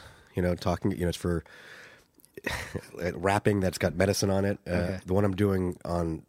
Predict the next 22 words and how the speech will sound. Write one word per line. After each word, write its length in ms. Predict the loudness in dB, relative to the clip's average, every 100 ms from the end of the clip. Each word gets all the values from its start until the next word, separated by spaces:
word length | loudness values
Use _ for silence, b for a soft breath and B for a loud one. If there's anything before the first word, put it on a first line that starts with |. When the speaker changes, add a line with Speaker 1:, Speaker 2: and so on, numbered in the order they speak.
| -6
Speaker 1:
uh, 160 | -4
Monday 460 | 0 2 2 0 -2
is 440 | -4 -4 -4 -4 -8 B -16 -8
the 80 |
Vision 500 | 0 2 2 0 -4
Network. 360 | -6 -6 -6 -6
Wh-, 160 | -6 -4
uh, 300 | -4 -4 -6 -6
I 60 | -2
read 220 | 0 0
the 80 | -2
script 240 | -2 -4
briefly. 320 | -4 -4 -4 -4
It 60 |
was, 240 | -4 -4 -4
uh, 80 |
what 120 | -4 -4
are 120 | -6
they? 200 | -6 -8 b b b b b b b b b _ _ _ -4
Just 140 | -2 0
some 200 | 0 -2
corporate 440 | 0 0 2 -2